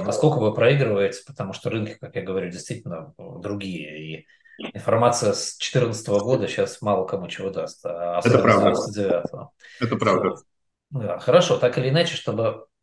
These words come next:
Speaker 1: мы щас увлечёмся собственной дискуссией. Вот. А, значит, если немножко поговорить про страны, да, то, что мы щас видим. Да, значит, Штаты, ну, он всегда самый прозрачный ликвидный рынок. И он, он настолько большой, что,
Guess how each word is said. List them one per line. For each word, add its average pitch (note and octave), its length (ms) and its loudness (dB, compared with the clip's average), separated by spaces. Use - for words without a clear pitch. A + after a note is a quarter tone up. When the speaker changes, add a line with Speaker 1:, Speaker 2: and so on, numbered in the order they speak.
Speaker 1:
мы A2+ 140 -4
щас - 220 -4
увлечёмся G#2+ 480 -4
собственной G2+ 380 -10
дискуссией. A2 720 -10
Вот. G2 460 2
А, A2 440 4
значит, C3+ 380 -4
если F3 300 2
немножко D#3+ 380 2
поговорить C3 560 4
про A#2+ 340 4
страны, A#2+ 540 4
да, A#2+ 240 2
то, G#2+ 100 -2
что - 180 -8
мы G2 100 -8
щас - 280 -6
видим. - 320 -12
Да, D3 280 0
значит, A#2 200 -8
Штаты, A#2 800 4
ну, A#2 120 0
он G#2+ 260 2
всегда C3+ 400 6
самый G#2 260 2
прозрачный G2+ 480 2
ликвидный F2+ 460 -8
рынок. - 420 -14
И G#2 60 -4
он, G2+ 260 -2
он G#2 140 -4
настолько A2 320 0
большой, C3+ 420 2
что, G#2 320 -2